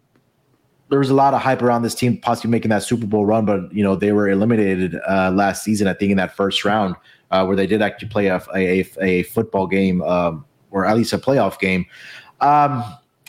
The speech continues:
I don't know. I didn't have much else for this team. I just feel like there is regression is due for this team. I'm, if you're, if you find a ten on this Titans team, maybe close to post when the season starts, um,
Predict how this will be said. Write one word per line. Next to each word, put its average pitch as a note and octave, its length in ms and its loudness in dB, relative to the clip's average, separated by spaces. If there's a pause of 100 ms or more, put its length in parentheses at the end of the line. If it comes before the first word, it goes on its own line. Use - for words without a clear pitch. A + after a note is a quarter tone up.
(100)
I D3+ 80 2
don't F#3 80 4
know. D#3+ 80 4
I D#3 100 4
didn't E3 140 0
have E3 180 2
much D#3+ 220 0
else D#3 120 2
for D3+ 120 0
this C3 100 0
team. D3 140 2
I B2 60 2
just - 140 -8
feel C#3 120 -2
like C3 160 0
there B2 100 2
is A#2+ 220 2
regression A#2 480 0
is G#2 160 2
due A2+ 220 2
for A#2+ 100 -2
this G#2 180 0
team. A#2 420 2 (240)
I'm, D3+ 340 2
if C3+ 200 -4
you're, C3+ 340 2
if B2+ 120 -4
you A#2+ 80 0
find E3+ 260 0
a C#3+ 60 0
ten D#3 540 0 (120)
on B2 80 2
this C3+ 140 0
Titans C#3 360 -2
team, D3 200 2
maybe C3 240 2
close B2+ 240 -2
to A#2 80 -4
post C3 420 0
when A2+ 80 0
the G#2 80 0
season A#2 300 0
starts, C3 520 0 (460)
um, A2 680 0